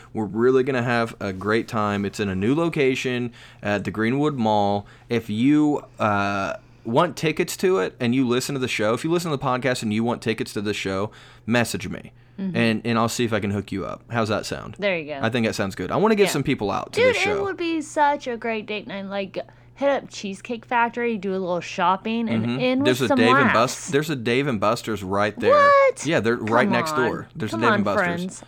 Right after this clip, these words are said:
Speaker 2: I didn't know
Speaker 1: So,
Speaker 2: that.
Speaker 1: yeah, it's right around the corner. So where
Speaker 2: You,
Speaker 1: B J's,
Speaker 2: you just said it was right next door.
Speaker 1: No, like, where it's in the mall. Like, where
Speaker 2: Yeah.
Speaker 1: B J's Brew House is, right
Speaker 2: Yeah.
Speaker 1: there in the Greenwood Mall.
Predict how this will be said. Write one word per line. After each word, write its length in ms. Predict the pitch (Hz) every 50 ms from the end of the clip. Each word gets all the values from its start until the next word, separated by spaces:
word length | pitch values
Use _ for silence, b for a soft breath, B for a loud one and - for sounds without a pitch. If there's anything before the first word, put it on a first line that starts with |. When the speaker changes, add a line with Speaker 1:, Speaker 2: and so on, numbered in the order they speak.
| -
Speaker 2:
I 60 | 349 440
didn't 180 | 539 466 269
know 160 | 196 175 175
Speaker 1:
So, 60 | 170 175
Speaker 2:
that. 320 | 170 175 196 247 262 - - _ _ - - - - -
Speaker 1:
yeah, 200 | 123 156 143 113
it's 120 | 104 -
right 220 | 113 117 123 123
around 160 | 127 123 117 110
the 60 | 101
corner. 440 | - - 139 127 101 80 - - - - - - -
So 140 | - 127 117
where 160 | 117 120 117
Speaker 2:
You, 60 | 101
Speaker 1:
B 160 | 98 120 120 113
J's, 460 | 113 127 123 120 117 117 - - -
Speaker 2:
you 120 | 247 285
just 160 | 294 294 285 226
said 160 | 269 247 226
it 60 | 160
was 140 | 170 190 196
right 160 | 196 156 113
next 240 | 165 160 160 - -
door. 260 | - 165 120 - - - - - -
Speaker 1:
No, 240 | 151 175 196 170 131
like, 200 | 110 113 113 113
where 240 | 123 131 135 127 - -
it's 220 | 110 139 135 -
in 260 | - 156 156 156 151
the 80 | 135 113
mall. 420 | 107 113 131 120 92 - - - - -
Like, 140 | - 113 101
where 160 | 104 117 120
Speaker 2:
Yeah. 60 | 113 101
Speaker 1:
B 160 | 101 127 135
J's 260 | 131 127 135 131 123
Brew 280 | 110 98 113 117 123 131
House 340 | 135 143 131 139 143 - -
is, 300 | 160 165 165 160 160 -
right 200 | 107 110 110 117
Speaker 2:
Yeah. 80 | - 160
Speaker 1:
there 160 | 123 120 123
in 80 | 127 123
the 80 | 117 107
Greenwood 340 | 117 117 120 120 120 110
Mall. 400 | 95 98 101 107 117 127 147 B